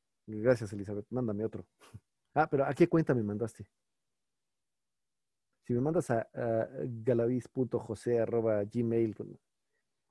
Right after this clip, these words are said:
ese últimamente no lo he visto mucho, porque, este,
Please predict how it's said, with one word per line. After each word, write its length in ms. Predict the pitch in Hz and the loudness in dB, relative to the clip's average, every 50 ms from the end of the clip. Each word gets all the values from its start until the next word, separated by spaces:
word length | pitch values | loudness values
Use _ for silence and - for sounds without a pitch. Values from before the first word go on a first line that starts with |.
| _ _ - | _ _ -6
ese 380 | 120 110 - 131 123 120 - _ _ _ _ _ _ - | -4 0 2 2 2 2 0 _ _ _ _ _ _ -2
últimamente 600 | 151 143 131 123 127 120 120 123 127 120 - 120 | 0 0 0 0 -2 -2 0 0 -2 -2 -2 -2
no 120 | 113 120 120 | 0 0 2
lo 100 | 120 117 | 2 2
he 60 | 113 | 0
visto 320 | 117 123 107 - - 113 | 0 -2 -6 -4 -6 -4
mucho, 420 | 104 104 113 110 - - 92 90 90 _ _ _ _ _ _ _ | -4 -4 -4 -6 -8 -12 -18 -18 -20 _ _ _ _ _ _ _
porque, 480 | - - - - - - 92 - - - _ _ _ _ _ _ _ _ _ _ _ _ _ _ _ _ _ - | -20 -20 -18 -14 -10 -10 -8 -8 -10 -12 _ _ _ _ _ _ _ _ _ _ _ _ _ _ _ _ _ -16
este, 320 | 98 87 - - - 98 | -16 -16 -12 -8 -8 -8